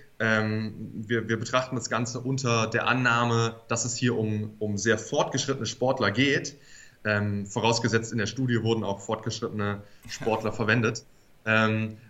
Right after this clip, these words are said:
Speaker 1: dann kann es eben durchaus doch relevant sein, ne? Auch wenn es eben dann vielleicht nur ein paar Prozent sind,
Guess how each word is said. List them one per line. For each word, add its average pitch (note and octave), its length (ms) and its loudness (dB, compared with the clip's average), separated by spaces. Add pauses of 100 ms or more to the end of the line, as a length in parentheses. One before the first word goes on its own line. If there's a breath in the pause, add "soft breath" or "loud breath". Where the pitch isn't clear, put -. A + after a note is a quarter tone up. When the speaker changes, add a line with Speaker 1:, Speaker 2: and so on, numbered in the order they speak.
(140)
Speaker 1:
dann A#2+ 220 2
kann D3 180 2
es D3 120 0
eben C3+ 300 0
durchaus C3+ 460 0
doch B2+ 220 -2
relevant G#2+ 420 2
sein, F2 320 -4
ne? A2 320 0
Auch A2+ 180 -2
wenn A2+ 120 4
es - 100 -4
eben A#2+ 160 2
dann A2+ 140 2
vielleicht A#2 280 0
nur C3 400 2 (140)
ein A2+ 60 -8
paar B2+ 200 2
Prozent - 440 -2
sind, D#3+ 320 -2